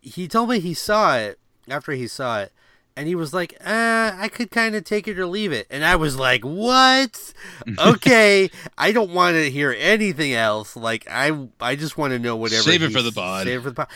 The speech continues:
Speaker 1: 'Cause, like, that's cool, and that's totally fine. I, I'm not saying everyone has to love this film. It's just a very interesting take, and I want, I really wanna know what it is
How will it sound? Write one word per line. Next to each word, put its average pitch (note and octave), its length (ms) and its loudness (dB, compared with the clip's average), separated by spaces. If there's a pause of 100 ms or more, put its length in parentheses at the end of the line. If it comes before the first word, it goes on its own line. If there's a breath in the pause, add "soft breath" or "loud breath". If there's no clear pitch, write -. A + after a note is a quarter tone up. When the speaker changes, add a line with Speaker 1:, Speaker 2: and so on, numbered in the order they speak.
(360 loud breath)
Speaker 1:
'Cause, C3 280 -6
like, C3+ 400 -4
that's A3+ 340 2
cool, B3 400 2
and C3 120 -4
that's G#3+ 220 -2
totally G#3+ 360 0
fine. C#3+ 540 -6 (160)
I, A#2+ 200 -12
I'm B2+ 160 -12
not D#3+ 200 -6
saying D3+ 240 -8
everyone B2+ 260 -6
has B2+ 160 -8
to A#2 80 -14
love E3 180 -6
this B2 160 -8
film. G2 240 -10 (240 soft breath)
It's - 220 -6
just F#3 180 -6
a F3+ 60 -4
very D3+ 300 -2
interesting A#2+ 420 -10
take, D3+ 260 -8
and A2 80 -6
I G#2+ 60 -2
want, A2 280 -6
I G2+ 40 -10
really G#2+ 280 -6
wanna G#2 220 -8
know G2 160 -10
what F#2+ 180 -10
it G2 120 -10
is F#2+ 400 -10